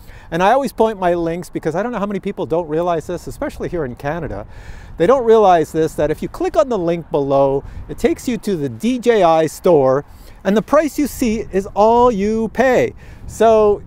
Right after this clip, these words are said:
if the price shows up at, like, I don't know, three hundred or four hundred dollars U S, that's all you pay to your door with D H L shipping. Customs and duties is included, as well as the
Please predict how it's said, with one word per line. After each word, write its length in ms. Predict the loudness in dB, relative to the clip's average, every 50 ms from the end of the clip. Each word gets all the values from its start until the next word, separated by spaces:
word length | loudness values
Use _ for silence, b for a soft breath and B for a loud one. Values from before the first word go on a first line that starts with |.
| -12
if 140 | -12 -8 -6
the 80 | -8 -4
price 260 | 0 0 0 0 -2
shows 300 | -2 -2 -2 0 2 2
up 180 | 0 0 0 -2
at, 120 | -2 0
like, 240 | 0 -2 -2 -2 0
I 160 | 0 0 0
don't 100 | -2 -4
know, 180 | -4 -6 -8 -8
three 280 | -8 -8 -6 -4 -4
hundred 340 | -2 -2 -2 -2 -2 -2 -2
or 100 | -4 -4
four 200 | -4 -4 -6 -4
hundred 200 | -4 -6 -6 -4
dollars 400 | -2 -2 -2 0 -2 -4 -4 -6
U 200 | -6 -4 -2 0
S, 340 | 0 0 -2 -2 -6 -12 b b b b b b b b b b -4 0
that's 180 | 0 2 4
all 140 | 2 2 2
you 120 | 0 -2
pay 340 | -2 0 2 2 2 0 -2
to 160 | -2 0 0
your 140 | 2 2 2
door 380 | 2 2 4 4 4 2 0 -6 -6
with 220 | -4 -4 -4 -4 -4
D 160 | -6 -6 -4
H 180 | -4 0 2 4
L 160 | 4 4 2
shipping. 480 | 0 -2 -2 -2 0 -2 -2 -2 -4 -10 _ _
Customs 420 | 2 2 2 -2 -6 -8 -8 -6 -6
and 160 | -6 -6 -4
duties 400 | -2 -2 -2 0 0 0 0 0
is 140 | 0 0 -2
included, 560 | -2 -2 -2 0 0 2 2 2 0 0 -2
as 140 | -6 -2 2
well 180 | 2 4 4 4
as 200 | 4 2 0 -2
the 240 | -4 -4 -4 -6